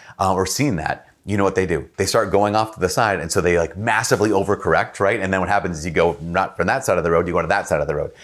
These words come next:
Sometimes that's what we do, right? We find ourselves kinda like our minds are getting distracted a little bit, and so we realize we're distracted. We're way over here. And so then we just have to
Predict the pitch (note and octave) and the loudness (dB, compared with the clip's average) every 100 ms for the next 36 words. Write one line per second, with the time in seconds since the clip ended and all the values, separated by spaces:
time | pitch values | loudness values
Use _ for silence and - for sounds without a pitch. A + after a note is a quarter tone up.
0 | - - - A2+ G2+ F#2 G2 - E2+ E2 | -20 -8 -4 -2 -2 0 0 0 -2 -6
1 | D2+ - F#2+ F#2+ F#2 G#2 A2+ A2+ G#2 G2 | -8 -2 -2 0 -2 -2 0 0 0 0
2 | F2+ F2 E2 E2 E2 D2+ E2+ F2+ F2 F2 | -2 0 0 0 0 -2 -2 -2 -2 -4
3 | D#2+ D#2+ E2 E2 E2 E2 E2 E2+ D#2+ E2+ | -6 -4 -2 0 -2 -2 -2 0 0 -2
4 | - - _ - F#2 F#2 F2 D3+ E3 F2 | -6 -20 _ -10 -4 -2 0 2 2 2
5 | E2+ D2 - D#2 D2+ D#2+ D#2 G#2+ A#2+ F2 | -2 -4 -2 -2 -2 -4 0 2 2 2
6 | A2 A2 E2 F#2+ D2+ D2 - - _ - | 2 2 2 0 0 -2 -10 -20 _ -4
7 | G2+ G2+ G2 F#2 F#2+ F#2 - F#2+ - G2+ | 0 0 0 0 -2 -2 -4 -8 -4 -4
8 | - F2+ | 0 -2